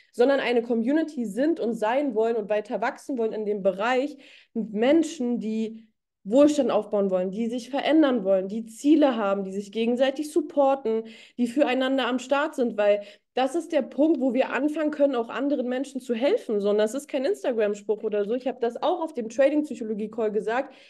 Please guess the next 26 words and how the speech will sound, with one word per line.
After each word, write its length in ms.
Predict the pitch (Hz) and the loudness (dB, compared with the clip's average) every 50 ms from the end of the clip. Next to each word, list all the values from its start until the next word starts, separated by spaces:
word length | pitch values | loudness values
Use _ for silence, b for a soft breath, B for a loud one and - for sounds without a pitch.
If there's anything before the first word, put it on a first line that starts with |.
| B B B B B | B B B B B
Wenn 140 | 233 233 240 | 2 2 2
du 60 | 220 | 2
den 160 | 233 226 233 | 0 0 2
nicht 200 | 262 311 311 - | 0 0 0 0
mitbekommen 540 | 294 302 302 - 311 320 320 269 247 233 214 | 0 -2 -2 -2 -8 -6 -4 -4 -2 -2 -4
hast, 100 | 220 220 | -4 -4
bitte 240 | 233 247 240 277 294 | -6 -8 -6 -6 -8
schau 220 | - 302 262 247 | -4 -2 -2 0
dir 120 | 233 254 | 0 0
genau 280 | 208 226 226 233 240 247 | -2 0 0 0 0 0
diesen 260 | 226 254 233 214 233 | 0 -2 -4 -4 -4
Call 220 | 233 240 254 247 240 | -2 -2 -2 -2 -2
nochmal 280 | 247 247 240 202 196 | -2 -4 -4 -4 -4
an, 140 | 226 262 262 | -4 -4 -4
weil 120 | 233 226 | -4 -4
der 100 | 214 214 | -4 -4
ist 100 | 226 220 | -6 -4
wirklich 260 | 214 233 226 226 - - | -6 -6 -6 -6 -4 -2
unglaublich 500 | 269 269 277 254 233 - 208 196 190 190 | -2 0 0 0 0 -2 -6 -6 -2 0
wertvoll 340 | 233 269 269 - 254 220 | 0 0 0 0 -2 -2
gewesen, 320 | 202 214 196 214 208 - 127 | -2 0 -2 -2 -2 -2 -2
auch 160 | 156 - - | -4 -4 -4
von 140 | 240 226 220 | -4 -4 -2
Joanna, 320 | 202 - 247 302 294 254 | -2 0 0 0 0 0
der 140 | 208 196 185 | 2 0 0
Part. 440 | 185 - 202 190 208 254 - B | -2 -2 -8 -6 -4 -6 -6 B